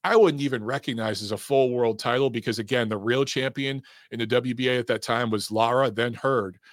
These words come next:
So I don't even know if we could consider him a three-time world champion, honestly.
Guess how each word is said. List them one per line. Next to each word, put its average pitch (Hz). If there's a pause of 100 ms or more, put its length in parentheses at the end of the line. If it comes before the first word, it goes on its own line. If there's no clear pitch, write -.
(160)
So -
I 131
don't 165
even 151
know 147
if 135
we 147
could 113
consider 135
him 120
a 107
three-time 113
world 107
champion, 113
honestly. 113